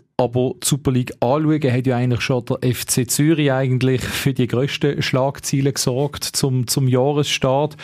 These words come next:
wo ein Spielerberater, der Lamberti, jetzt als Berater mit dabei ist. Vor ein paar Jahren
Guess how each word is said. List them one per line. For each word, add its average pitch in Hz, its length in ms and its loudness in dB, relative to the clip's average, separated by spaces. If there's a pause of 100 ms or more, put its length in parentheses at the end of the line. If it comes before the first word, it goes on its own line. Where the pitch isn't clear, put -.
(440)
wo 120 460 2
ein 120 220 0
Spielerberater, 156 1000 0
der 139 140 0
Lamberti, 127 800 0 (340)
jetzt 131 540 0
als 123 260 -2
Berater 151 720 0
mit 156 360 0
dabei 165 460 4
ist. 185 120 0
Vor 123 220 -2
ein 120 140 -2
paar 127 240 2
Jahren 151 520 2